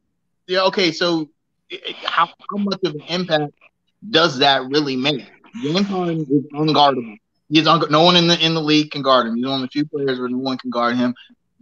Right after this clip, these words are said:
Once he, he figures out whatever it was Dort was doing that was causing his rhythm to be off,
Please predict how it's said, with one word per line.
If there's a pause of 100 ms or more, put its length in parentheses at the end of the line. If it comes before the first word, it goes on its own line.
(140)
Once
he,
he
figures
out (480)
whatever
it
was
Dort
was
doing
that
was (140)
causing
his
rhythm
to
be
off,